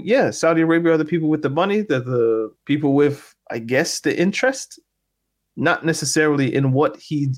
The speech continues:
is as a footballer, but who he is as a person. As you mentioned, the Instagram followers. I mean, they're gonna hit ten million by the time this comes out, probably.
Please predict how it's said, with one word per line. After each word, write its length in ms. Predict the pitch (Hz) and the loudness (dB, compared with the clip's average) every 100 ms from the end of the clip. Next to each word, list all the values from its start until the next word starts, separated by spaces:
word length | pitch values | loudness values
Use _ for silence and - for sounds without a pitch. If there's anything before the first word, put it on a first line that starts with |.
| - | 0
is 200 | 147 151 | 2 2
as 160 | 131 131 | 2 0
a 60 | |
footballer, 480 | 123 180 170 160 180 | -2 -2 0 -2 -2
but 160 | 123 120 | -2 2
who 140 | 151 | 2
he 120 | 139 | 4
is 100 | 139 | 2
as 160 | 131 113 | 0 -4
a 60 | |
person. 400 | 117 147 151 208 | -4 -4 -4 -4
As 160 | 120 120 | -4 -4
you 100 | 120 | -6
mentioned, 320 | 123 127 131 117 | -2 -2 -2 -4
the 60 | |
Instagram 500 | - 135 135 127 120 | -4 -4 -4 -2 -2
followers. 420 | 120 117 117 131 | -2 0 0 -2
I 60 | 113 | -4
mean, 160 | 113 131 | -8 -4
they're 100 | 117 | -2
gonna 180 | 123 | -2
hit 200 | 123 - | -4 -6
ten 240 | - 131 127 | -4 -2 0
million 280 | 127 123 117 | 2 0 0
by 120 | 113 | -2
the 80 | 120 | -2
time 200 | 127 123 | -6 -6
this 140 | 127 | -6
comes 180 | 131 117 | -8 -4
out, 160 | 110 | -4
probably. 360 | - 107 98 123 | -2 -4 -4 -10